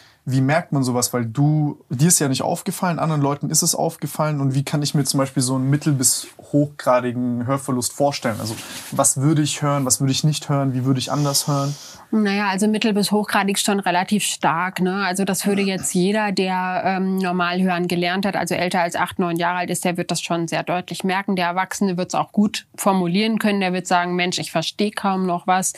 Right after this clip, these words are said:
Speaker 2: Also wenn du jemanden anschauen musst, um ihn verstehen zu können,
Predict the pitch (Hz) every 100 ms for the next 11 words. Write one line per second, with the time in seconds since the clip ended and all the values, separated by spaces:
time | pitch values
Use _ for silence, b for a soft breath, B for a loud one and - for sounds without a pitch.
0 | B B B B 185 185 190 196 190 190
1 | 185 185 190 175 - 185 - 202 269 -
2 | 185 165 160 156 160 - 160 180 175 180
3 | 165 180 175 175 180 - - 185 175 156